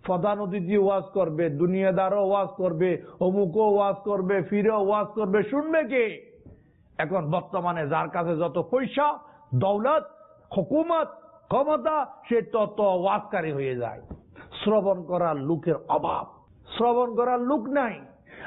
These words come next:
আল্লাহর ভয়ে কান্না করার লোক নাই, শুধু "আমি বেস্ট, আমি বেস্ট,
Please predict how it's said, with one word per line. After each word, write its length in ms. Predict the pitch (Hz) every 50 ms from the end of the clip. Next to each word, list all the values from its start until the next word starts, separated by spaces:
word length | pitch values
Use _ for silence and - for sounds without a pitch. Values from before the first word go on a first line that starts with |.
| - -
আল্লাহর 440 | 175 214 233 247 247 254 254 240 233
ভয়ে 280 | 214 247 254 247 254
কান্না 480 | 247 247 254 240 247 247 247 247 247 240
করার 300 | - 240 247 247 247 247
লোক 320 | 240 240 254 269 214 185
নাই, 400 | 277 294 302 302 294 277 240 202 165 - - - - _ _ _ _ _ _ _ _ _ -
শুধু 240 | - 202 180 175 190 175 156 - -
"আমি 380 | - 180 208 208 220 233 226 202
বেস্ট, 420 | 165 175 190 185 180 165 151 - - - - - - - -
আমি 360 | 151 180 196 220 226 220 202
বেস্ট, 400 | 160 180 180 175 160 151 131